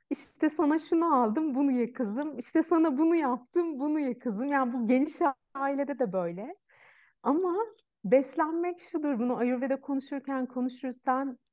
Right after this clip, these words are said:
kelimelerinle de karşıdakini beslersin. Değil mi? Durup dinleyerek de beslersin, yaptığın hareketlerle de ve hislerinle de beslersin. Dolayısıyla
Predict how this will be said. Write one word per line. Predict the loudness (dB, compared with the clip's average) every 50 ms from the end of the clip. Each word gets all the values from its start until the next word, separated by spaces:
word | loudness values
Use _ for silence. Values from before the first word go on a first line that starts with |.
| _ _ _
kelimelerinle | _ -2 0 0 2 2 2 2 2 0 0 -2 -2 -2 -2 -2 0
de | 0 -2 -2 -2
karşıdakini | -2 -2 -2 -2 -2 -4 -4 -6 -6 -6 -4 -6 -6 -6 -4
beslersin. | -6 -6 -8 -8 _ -6 -6 -6 -6 -8 -12 _ -12 -10 -10 -10 -14 _ _ _ _ _ _ _ _ _ _
Değil | -8 -8 -6
mi? | -6 -6 -8 -8 -8 -14 _ _ _ _ _ _ _ _ _ _ _ _ _ _ _ _ _ _ _ _ _ _ _ _ _ _ -4
Durup | -4 -2 -2 -4 -6 -8 _
dinleyerek | -2 0 0 2 2 2 4 2 2 -2 -4 -4
de | -4 -4 -2 -2
beslersin, | -2 -4 -4 -8 -8 -8 -6 -6 -8 -10 -12 -12 _ -12 -12 -12 -6 -2
yaptığın | 0 0 0 -2 -4 _ -4 -4 -4
hareketlerle | -4 -4 -4 -4 -4 -2 -4 -4 -4 -2 -2 0 0 0 0 -2 -4 -4
de | -4 -6
ve | -6
hislerinle | -8 -8 -14 -14 _ -2 -2 0 0 -2 -2 -2 -2 -2
de | -2 -2 -4
beslersin. | -6 -10 -12 -12 _ -12 -12 -10 -12 -14 -14 _ -12 -10 -8
Dolayısıyla | -6 -4 -2 0 -2 -2 -2 -8 -8 -6 -4 -4 -2 -2 -4 -4 -6 -8 -12